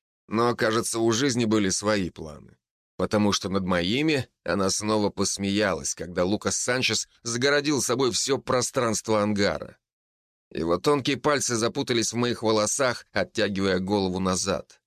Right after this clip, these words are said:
"Ну что, каратель тайфуна,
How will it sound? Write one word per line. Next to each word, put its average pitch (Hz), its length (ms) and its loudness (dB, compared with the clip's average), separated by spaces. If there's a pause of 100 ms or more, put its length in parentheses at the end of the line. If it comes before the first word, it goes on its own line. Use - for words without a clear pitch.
(760)
"Ну 127 200 0
что, 147 320 0
каратель 131 500 2
тайфуна, 117 680 0